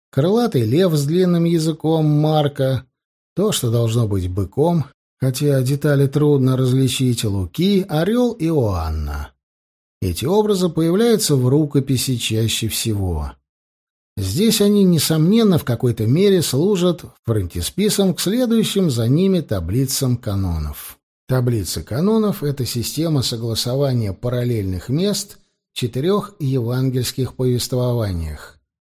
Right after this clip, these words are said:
Их составил Евсевий Кесарийский — около двести шестидесятого, трёхсот сорокового годов.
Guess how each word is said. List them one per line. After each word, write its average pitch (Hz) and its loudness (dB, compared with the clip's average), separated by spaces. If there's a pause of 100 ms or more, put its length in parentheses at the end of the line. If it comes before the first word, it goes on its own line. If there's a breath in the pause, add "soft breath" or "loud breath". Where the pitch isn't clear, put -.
(500)
Их 190 -2
составил 165 -2
Евсевий 139 0
Кесарийский — 143 -4 (360)
около 123 -2
двести 117 -4
шестидесятого, 147 -6
трёхсот 160 -4
сорокового 120 -4
годов. 92 -8